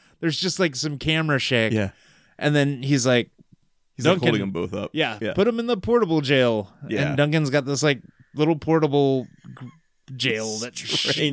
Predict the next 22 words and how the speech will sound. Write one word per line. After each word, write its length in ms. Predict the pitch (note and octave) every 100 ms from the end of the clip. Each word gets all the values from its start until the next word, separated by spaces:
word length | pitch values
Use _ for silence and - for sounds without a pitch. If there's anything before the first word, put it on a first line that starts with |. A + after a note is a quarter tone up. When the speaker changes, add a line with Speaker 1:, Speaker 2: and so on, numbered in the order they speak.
| A#2+
Speaker 1:
shoots. 40 |
Speaker 2:
Yeah. 260 | C3+ E3 C#3+
Speaker 1:
Yeah. 240 | F3+ E3+ C#3 G3 E3+
Speaker 2:
Like, 100 | D3
it's 100 | D3
a 40 | B2+
button 340 | G#2 A2+ A2+
and 100 | A2
it 160 | G#2 F2+
kind 140 | G#2
of 120 | F#2+
unfolds 480 | G2 F#2+ G2 F#2+ G2
around 240 | G2 G2 G2+
him. 140 | G2+
Yeah. 280 | - G2+ F#2+ - -
Speaker 1:
Yeah. 240 | C#3 G#2+
Speaker 2:
Weird. 280 | - - - _ _
Speaker 1:
Uh, 300 | G#3+ F3+ D#3+ -
uh, 260 | - A2+
well, 200 | - G#2
and 140 | G2+ E3+
then 260 | F3+ D#3+